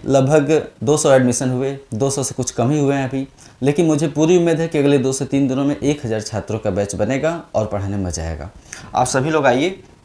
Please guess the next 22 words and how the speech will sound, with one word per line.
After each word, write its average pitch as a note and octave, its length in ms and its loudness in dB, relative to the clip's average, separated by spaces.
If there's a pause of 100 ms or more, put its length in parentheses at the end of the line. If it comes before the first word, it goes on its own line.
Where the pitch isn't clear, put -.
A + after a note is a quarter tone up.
(600)
जो C3+ 180 2
लोग D3+ 160 6
भी D#3+ 80 4
geography C3+ 420 2
के - 80 0
बारे B2+ 200 4
में C#3+ 80 2
कभी C3+ 200 -2
सोचे C3 300 -2
हो C#3 80 -4
कि C3+ 120 -6
हम B2 140 2
optional C3 360 0
लेंगे, C#3+ 300 4
अगर A#2 300 2
आप - 280 0 (520)
civil C#3+ 240 0
services A#2 380 -4
की A#2+ 120 -6
तैयारी G#2 280 -4
करते F2+ 320 -14
हैं E2+ 160 -12